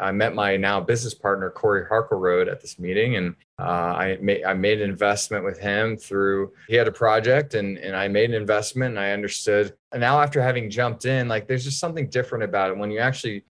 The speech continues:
get involved in a project, you, you just start to understand things a lot better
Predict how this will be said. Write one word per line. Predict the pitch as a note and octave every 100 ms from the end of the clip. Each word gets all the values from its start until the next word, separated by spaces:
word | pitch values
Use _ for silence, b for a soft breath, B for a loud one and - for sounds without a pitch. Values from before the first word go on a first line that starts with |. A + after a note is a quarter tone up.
| -
get | C3
involved | C3+ G#2 G#2+ G#2 A2 A2+
in | A2
a | G2+
project, | - G#2 G#2 G#2 A2+ A2 G#2
you, | G#2+
you | G#2 G#2
just | G2 A2+
start | - A#2+ -
to |
understand | A2 G#2+ - G#2 G2+
things | G2+ F#2+
a |
lot | F#2+ F#2 -
better | F#2+ G2 F#2 F2